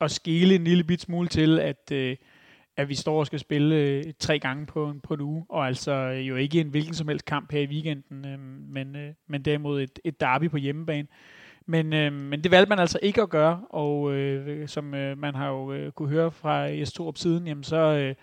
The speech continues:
er han jo heller ikke begyndt overhovedet at tænke på det derby, før at, øh, at vi landede, øh, i, øh, i København igen en gang i nat, eller, øh, mødtes på, øh, på hold-, holdet mødtes ude på Tieren i morges. Øhm, så, øh, det, det har jo handlet om, at, øh,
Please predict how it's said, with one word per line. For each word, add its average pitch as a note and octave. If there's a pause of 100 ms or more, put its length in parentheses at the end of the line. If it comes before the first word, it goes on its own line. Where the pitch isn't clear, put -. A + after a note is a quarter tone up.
(420)
er E3
han D3
jo D3
heller E3
ikke D#3
begyndt E3
overhovedet D#3
at D#3
tænke G3
på F3+
det D3
derby, C#3+
før C#3
at, C3+
øh, C3+
at C#3
vi C#3+
landede, C#3+
øh, C3+
i, C3+
øh, C#3+ (840)
i F#3+
København E3
igen D#3+
en F3
gang E3
i D#3+
nat, D3+
eller, C#3+
øh, C3+
mødtes D#3+
på, C#3+
øh, C3+
på C#3+
hold-, C#3+ (100)
holdet D#3
mødtes D#3+
ude E3
på F3
Tieren E3+
i -
morges. C#3+
Øhm, C3+ (480)
så, -
øh, C#3+
det, D#3
det F#3
har F#3
jo E3
handlet G3
om, F3+
at, D#3
øh, C#3